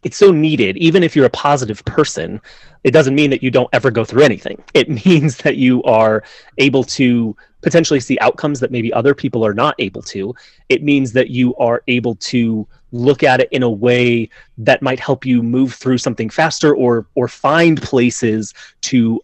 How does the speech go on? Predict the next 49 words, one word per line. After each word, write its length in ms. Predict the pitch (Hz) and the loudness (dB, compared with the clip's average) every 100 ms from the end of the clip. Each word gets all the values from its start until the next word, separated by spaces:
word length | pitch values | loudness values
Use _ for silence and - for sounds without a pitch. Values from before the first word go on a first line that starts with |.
| - | 0
unload 420 | 123 113 117 113 | 2 4 2 2
that 300 | 120 117 - | 2 0 -2
in 360 | 123 113 110 104 _ | -4 -2 -4 -8 _
healthy 420 | - 135 175 208 113 | -4 2 2 2 0
ways. 380 | 92 - - - - - | -2 -4 -8 -12 -20 -4
But 100 | 147 | 0
it 80 | 147 | 2
doesn't 260 | 220 175 123 | 2 0 -2
mean 320 | 131 147 139 | 2 2 4
that 200 | 120 - | 2 0
you 100 | 120 | -4
never 320 | 110 117 123 | -4 -2 0
go 120 | 110 110 | -2 -4
through 240 | - 101 | -4 -6
anything. 360 | - - - - | -6 -10 -10 -4
That, 200 | 120 117 | -2 0
that 180 | 127 123 | 0 0
authenticity 640 | 131 139 127 - 127 120 | 0 -2 -4 -4 -6 -6
for 180 | 107 113 | -8 -8
who 120 | - | -8
you 180 | 110 107 | -6 -4
are, 340 | 110 110 104 - - - _ _ | -2 0 -2 -6 -18 -20 _ _
you 140 | 131 | -6
know, 160 | 117 117 | -4 -2
it, 140 | 123 - | 0 0
it 80 | |
has 260 | 127 123 120 | 0 0 0
to 60 | 120 | -2
remain 280 | 113 107 104 | -2 -4 -8
the 80 | |
same. 340 | - 107 - - - - - | -10 -10 -10 -18 -20 -20 -6
Um, 280 | 120 117 117 | -4 -2 -4
so 120 | - 190 | 4 6
I 60 | |
really 200 | 202 196 | 8 8
appreciate 380 | 135 180 - 117 | 6 4 2 0
that, 100 | 113 | 0
and 100 | 104 | 0
I 40 | |
appreciate 480 | 117 - 123 123 113 | -4 -6 -4 -4 -2
the, 160 | 113 113 | -2 -4
the 160 | 120 107 | -6 -8
detail 380 | 113 - 117 | -10 -6 -6
that 160 | 107 107 | -6 -8
you, 260 | 110 110 123 | -8 -8 -6
that 120 | 135 - | -6 -6
you 80 | |
went 200 | 113 120 | -8 -10
through. 300 | - 117 110 | -6 -4 -4